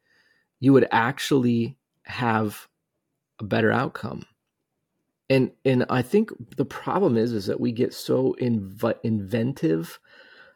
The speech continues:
about it's not going as fast as we want,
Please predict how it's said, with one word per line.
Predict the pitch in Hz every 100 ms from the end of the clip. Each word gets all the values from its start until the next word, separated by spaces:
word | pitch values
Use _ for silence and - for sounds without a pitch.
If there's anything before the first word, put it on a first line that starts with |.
| _
about | 120 101 117 113 110 - - - - _ _ _ _ _
it's | 123 -
not | 131 117
going | 117 117 113
as | 110
fast | 107 101 110
as | 101
we | 107
want, | 107 107 107